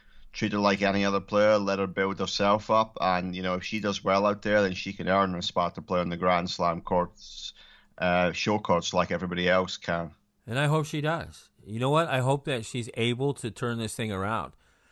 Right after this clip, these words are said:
Speaker 2: She's got a really good personality. She's a nice kid from what I've heard. But, uh,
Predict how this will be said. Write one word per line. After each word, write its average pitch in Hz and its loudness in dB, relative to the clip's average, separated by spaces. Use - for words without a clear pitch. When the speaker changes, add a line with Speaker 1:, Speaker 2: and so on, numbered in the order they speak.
Speaker 2:
She's 127 -6
got 139 4
a 127 2
really 120 0
good 127 -4
personality. 120 -4
She's 151 -8
a 165 -4
nice 170 -6
kid 180 -8
from 110 -10
what 95 -4
I've 92 -8
heard. 87 -10
But, 107 -2
uh, 98 -2